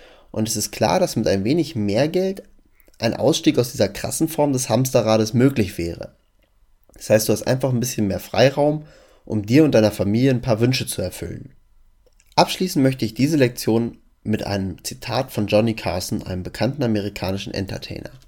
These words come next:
"Das Einzige, was einem Geld bringt, ist die Freiheit, sich keine Sorgen um Geld machen zu müssen." Geld ist ein Mittel zum Zweck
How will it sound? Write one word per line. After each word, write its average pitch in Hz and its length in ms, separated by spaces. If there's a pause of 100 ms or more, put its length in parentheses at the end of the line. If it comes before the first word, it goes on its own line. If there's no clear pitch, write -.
(600)
"Das - 200
Einzige, 202 680 (240)
was - 120
einem 95 300
Geld 123 360
bringt, 117 440 (300)
ist - 220
die 101 60
Freiheit, 127 680 (180)
sich - 280
keine 160 400
Sorgen 123 420 (160)
um 95 200
Geld 110 300
machen 87 280
zu - 120
müssen." - 400 (1500)
Geld 175 260
ist 147 100
ein 107 180
Mittel 190 220
zum 107 240
Zweck - 460